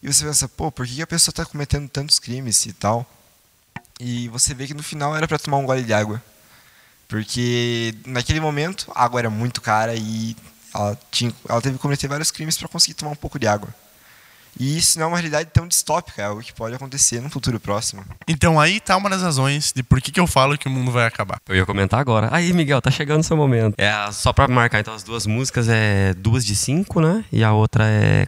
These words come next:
Speaker 3: Coxiência. E eu acho que, se eu não me engano, é o inverso, né? Ele, eles fazem os assaltos e levam pro traficante. E aí nada do que eles roubaram o traficante interessa. E aí quando ele oferece a água,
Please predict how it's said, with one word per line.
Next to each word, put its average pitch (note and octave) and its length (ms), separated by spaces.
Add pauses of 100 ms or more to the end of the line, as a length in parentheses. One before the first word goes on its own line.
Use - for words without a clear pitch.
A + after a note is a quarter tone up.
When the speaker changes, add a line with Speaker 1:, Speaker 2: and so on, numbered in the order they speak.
Speaker 3:
Coxiência. - 800 (920)
E G2 140 (100)
eu G#2 80
acho - 120
que, - 40
se - 60
eu - 20
não C3 60
me C3+ 80
engano, B2+ 160
é - 40
o C#3 40
inverso, A#2 480
né? F#2 220 (480)
Ele, G2 580
eles F#2+ 220
fazem B2+ 280
os B2+ 100
assaltos A#2+ 680
e D3 60
levam A#2 260
pro - 80
traficante. G#2 560 (360)
E F#2+ 120
aí G#2+ 100
nada A2+ 320
do D3 80
que - 80
eles B2 140
roubaram A#2+ 540
o B2 40
traficante A#2 480
interessa. A2+ 460
E - 20
aí F#2+ 40
quando G2+ 160
ele G#2 80
oferece G#2+ 360
a A2+ 60
água, G#2+ 420